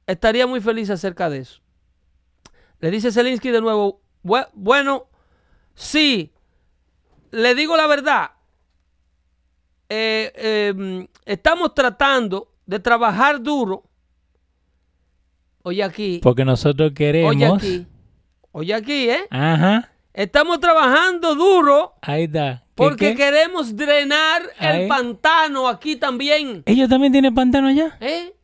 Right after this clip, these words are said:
Speaker 2: ¿Ellos tienen pantano allá?
Speaker 1: "We want to drain the swamp". <sighs> ¿Eh? Es otro gobierno Trump que hay de aquel lado.
Speaker 2: Not the old politicians, not the
Speaker 1: Entien-
Speaker 2: typical politicians, es lo que dice ahí, "because we want to have new format".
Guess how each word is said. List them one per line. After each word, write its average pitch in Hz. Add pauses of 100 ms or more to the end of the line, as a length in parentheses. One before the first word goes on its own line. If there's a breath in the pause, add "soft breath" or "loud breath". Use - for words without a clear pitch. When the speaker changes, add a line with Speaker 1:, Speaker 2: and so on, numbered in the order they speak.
(100)
Speaker 2:
¿Ellos 220
tienen 233
pantano 240
allá? 277
Speaker 1:
"We 311
want 339
to 294
drain 311
the 285
swamp". 349 (1300)
<sighs> -
¿Eh? 320 (360)
Es 202
otro 285
gobierno 254
Trump 233
que 202
hay 190
de 170
aquel 143
lado. 123
Speaker 2:
Not 180
the 185
old 196
politicians, 143
not 147
the 165
Speaker 1:
Entien- -
Speaker 2:
typical 147
politicians, 120
es 110
lo 107
que 107
dice 107
ahí, 123
"because 135
we 127
want 139
to 160
have 139
new 165
format". 208